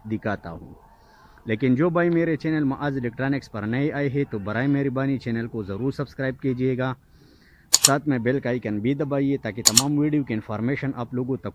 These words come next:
वक्त पे पहुँच सके। अगर video अच्छी लगे तो like और share ज़रूर कीजिएगा। तो चलते हैं, अभी मैं आप लोगों के सामने,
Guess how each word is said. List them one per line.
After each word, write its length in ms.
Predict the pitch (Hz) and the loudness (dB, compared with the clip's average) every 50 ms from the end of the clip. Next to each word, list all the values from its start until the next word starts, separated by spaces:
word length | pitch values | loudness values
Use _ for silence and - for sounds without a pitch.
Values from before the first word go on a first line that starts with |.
| - | -6
वक्त 160 | 113 117 117 - - | -8 -8 -8 -8 -6
पे 100 | 113 101 | -8 -6
पहुँच 280 | - - 98 92 85 | -6 -8 -10 -10 -10
सके। 320 | - - 80 78 - - - - - - _ _ _ _ _ _ _ _ _ _ _ _ - | -12 -16 -18 0 0 4 4 4 2 2 _ _ _ _ _ _ _ _ _ _ _ _ -6
अगर 200 | 110 107 117 123 | -2 -2 2 2
video 320 | 135 156 170 180 185 180 | 2 2 4 2 0 0
अच्छी 260 | 175 170 - - 165 | -2 -4 -6 -4 -2
लगे 200 | 156 165 160 165 170 - | 2 2 6 6 6 4
तो 100 | - 120 | 4 -2
like 280 | 113 117 131 135 127 - | 0 0 0 0 -2 -4
और 160 | 101 98 95 | -8 -8 -8
share 260 | - - 113 113 107 | -8 -6 -4 -4 -4
ज़रूर 400 | 98 87 92 90 92 92 90 - - - | -6 -8 -8 -8 -8 -8 -10 -10 -12 -14
कीजिएगा। 540 | 90 82 78 87 85 82 82 87 87 85 - - _ _ _ _ - - - - _ - | -14 -14 -12 -12 -12 -12 -14 -14 -16 -18 -18 -20 _ _ _ _ -20 -20 -20 -14 _ -8
तो 60 | 113 | -4
चलते 360 | - 165 165 170 170 180 170 | 0 0 0 0 0 0 0
हैं, 140 | 156 160 - | 0 0 -2
अभी 220 | - 139 143 147 151 | -2 -2 0 2 2
मैं 120 | 143 143 147 | 2 2 0
आप 160 | 143 131 135 | -2 -4 -4
लोगों 180 | 143 143 147 139 | -4 -4 -4 -4
के 160 | - 120 110 | -6 -8 -8
सामने, 440 | - - 135 139 143 139 139 139 | -6 -6 -6 -4 -2 -2 -2 -2